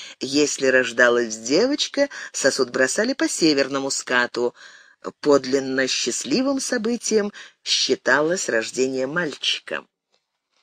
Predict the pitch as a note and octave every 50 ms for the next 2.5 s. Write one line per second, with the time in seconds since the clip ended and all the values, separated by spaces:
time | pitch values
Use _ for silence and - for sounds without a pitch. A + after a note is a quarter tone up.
0 | _ _ _ _ _ _ _ _ _ _ _ _ _ _ _ _ _ _ _ _
1 | _ _ _ _ _ _ _ _ _ - _ - F3+ G3 - _ - E4 F4+ G4
2 | G4 - - - - - - - -